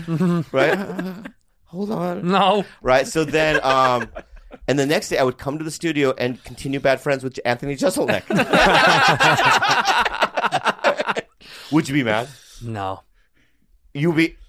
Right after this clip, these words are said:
Speaker 2: in heaven.
Speaker 1: The
Speaker 2: You
Speaker 1: money
Speaker 2: would
Speaker 1: would still go to my account. <laughs>
Speaker 2: Would it really?
Speaker 1: Mm-hmm.
Speaker 2: Mm.
Speaker 1: Yeah, I've set it up that way.
Speaker 2: <laughs> Right,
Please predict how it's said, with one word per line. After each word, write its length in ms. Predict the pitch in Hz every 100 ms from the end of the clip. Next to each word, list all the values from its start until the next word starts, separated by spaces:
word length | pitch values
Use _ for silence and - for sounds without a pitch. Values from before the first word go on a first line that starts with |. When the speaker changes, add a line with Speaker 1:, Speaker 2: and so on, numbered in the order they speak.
| -
Speaker 2:
in 160 | 151 156
heaven. 460 | 156 143 117 98 _ _ _ _ _ -
Speaker 1:
The 120 | 135
Speaker 2:
You 60 | 160
Speaker 1:
money 180 | 180 185
Speaker 2:
would 60 |
Speaker 1:
would 100 | 151
still 180 | - 165
go 100 | 147
to 60 | 139
my 160 | 120 113
account. 380 | - 135 110 - - - _ -
<laughs> 400 | _ _ _ -
Speaker 2:
Would 160 | 123
it 80 | -
really? 280 | 143 180 233
Speaker 1:
Mm-hmm. 320 | 135 107 113 98 _ _ _ 120
Speaker 2:
Mm. 340 | 117 98 85
Speaker 1:
Yeah, 140 | 110 107
I've 100 | 101
set 160 | 117
it 80 | 107
up 140 | 101 113
that 160 | 120
way. 180 | 117 107 _
Speaker 2:
<laughs> 60 | 139 - 453 480 - 415 359 - 220
Right, 380 | 131 120 214